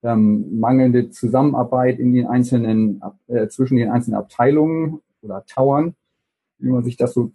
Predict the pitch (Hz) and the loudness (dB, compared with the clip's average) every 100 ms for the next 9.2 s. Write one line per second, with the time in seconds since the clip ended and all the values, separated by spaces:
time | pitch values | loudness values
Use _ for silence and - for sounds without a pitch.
0 | 95 - 131 120 - 131 - 117 110 107 | -14 0 2 2 2 2 2 -2 0 -4
1 | - 98 107 107 - 110 110 110 107 - | -4 -6 -6 -6 -8 -4 -2 -2 -4 -12
2 | 123 _ - 139 143 151 143 127 120 123 | -16 _ 0 4 4 4 2 0 0 2
3 | 123 120 101 98 120 120 113 127 123 120 | 2 0 -6 -2 0 0 -2 0 2 2
4 | 120 - 120 - 120 - 139 127 113 110 | 0 -4 -14 -12 -12 -12 -10 -8 -8 -8
5 | 110 101 120 120 - 113 123 117 113 - | -8 -6 -4 -6 -6 -4 -2 -2 -6 -10
6 | _ _ _ _ - 151 151 139 147 143 | _ _ _ _ 0 2 2 2 0 -2
7 | - - _ _ _ _ _ - - - | -14 -20 _ _ _ _ _ -10 -10 -10
8 | _ _ 127 127 127 143 139 131 135 139 | _ _ 2 2 4 2 2 2 2 4
9 | 135 | 2